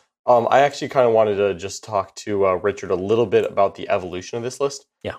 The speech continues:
Speaker 1: Uh, we've seen you go through quite a few successful, um, archetypes with Admech. Uh, obviously,
Speaker 2: Mm-hmm.
Speaker 1: you've been on quite a tear with the Codex ever since it came out. Um,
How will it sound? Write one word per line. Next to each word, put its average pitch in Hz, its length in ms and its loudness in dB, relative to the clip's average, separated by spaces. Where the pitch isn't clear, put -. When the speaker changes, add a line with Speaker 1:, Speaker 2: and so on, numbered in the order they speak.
Speaker 1:
Uh, 107 200 6
we've 104 180 -6
seen 135 240 -2
you 127 100 0
go 107 200 2
through 107 240 -8
quite 107 260 2
a 104 40 -2
few 104 160 -12
successful, 101 640 -2
um, 90 460 2
archetypes 101 520 -2
with 95 120 -4
Admech. 107 420 0
Uh, 90 40 -4
obviously, 87 440 0
Speaker 2:
Mm-hmm. 127 60 0
Speaker 1:
you've 82 80 -10
been 90 120 -2
on 85 100 0
quite 98 240 0
a 90 40 -8
tear 95 260 0
with 90 80 -4
the - 80 -18
Codex 101 460 -4
ever 98 160 0
since 95 240 -6
it 87 100 -6
came 92 260 -4
out. 104 340 0
Um, 107 500 4